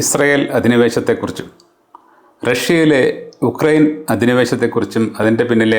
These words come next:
കാരണങ്ങളെക്കുറിച്ചും ഞാൻ ഈ ചാനലിലൂടെ പങ്കുവച്ചിട്ടുള്ള കാര്യങ്ങളെ ശരിവെക്കുന്ന തരത്തിലുള്ള ഒരു അഭിപ്രായമാണ്, അല്ലെങ്കിൽ അത്തരത്തിലുള്ള ഒരു സ്റ്റേറ്റ്മെൻറ്റാണ് ഇപ്പോൾ നിയുക്ത അമേരിക്കൻ പ്രസിഡന്റ് ശ്രീ ഡൊണാൾഡ് ട്രംപ് നടത്തിയിരിക്കുന്നത്.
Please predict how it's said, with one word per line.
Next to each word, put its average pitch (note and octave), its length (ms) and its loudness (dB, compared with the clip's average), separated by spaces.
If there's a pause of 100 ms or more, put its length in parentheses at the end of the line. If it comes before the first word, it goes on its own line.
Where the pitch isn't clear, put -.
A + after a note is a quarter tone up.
(140)
കാരണങ്ങളെക്കുറിച്ചും G#2+ 760 -2 (360)
ഞാൻ A2 120 2 (100)
ഈ - 20 2 (120)
ചാനലിലൂടെ A#2+ 560 2
പങ്കുവച്ചിട്ടുള്ള A2+ 560 0 (100)
കാര്യങ്ങളെ G#2 420 2 (140)
ശരിവെക്കുന്ന C3+ 640 0
തരത്തിലുള്ള G2+ 480 0 (920)
ഒരു C3+ 180 4 (680)
അഭിപ്രായമാണ്, C3+ 800 0 (340)
അല്ലെങ്കിൽ A2+ 320 0 (200)
അത്തരത്തിലുള്ള B2+ 560 0 (300)
ഒരു G#2+ 160 -4
സ്റ്റേറ്റ്മെൻറ്റാണ് C3 840 0 (180)
ഇപ്പോൾ G2+ 260 0 (720)
നിയുക്ത D3+ 360 2
അമേരിക്കൻ C3+ 420 2
പ്രസിഡന്റ് A2 420 -2
ശ്രീ A2 120 0 (120)
ഡൊണാൾഡ് B2 440 2 (260)
ട്രംപ് G#2+ 440 -2 (140)
നടത്തിയിരിക്കുന്നത്. A2+ 640 -2